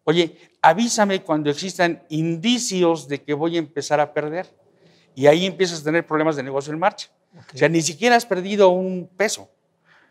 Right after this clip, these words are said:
Speaker 1: Manejo mucho yo un ejemplo que es, imagínate que tú eres una compañía de abarrotes.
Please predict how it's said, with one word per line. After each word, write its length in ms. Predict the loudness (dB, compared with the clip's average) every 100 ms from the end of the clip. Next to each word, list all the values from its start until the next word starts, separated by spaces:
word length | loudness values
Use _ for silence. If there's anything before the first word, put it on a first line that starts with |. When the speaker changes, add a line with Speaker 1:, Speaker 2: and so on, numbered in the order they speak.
| _ _ _ -10 -10
Speaker 1:
Manejo 640 | -18 -16 -8 0 2 2 0
mucho 260 | -2 -2
yo 380 | 2 2 0 -16 -6
un 120 | -6
ejemplo 440 | -2 -4 -4 -6
que 80 | -6
es, 160 | -8 -8
imagínate 400 | -4 -4 -6 -8
que 100 | -4
tú 80 |
eres 140 | -4 -2
una 100 | -4
compañía 360 | -6 -10 -4
de 40 | 0
abarrotes. 580 | 0 -2 -6 -14 -20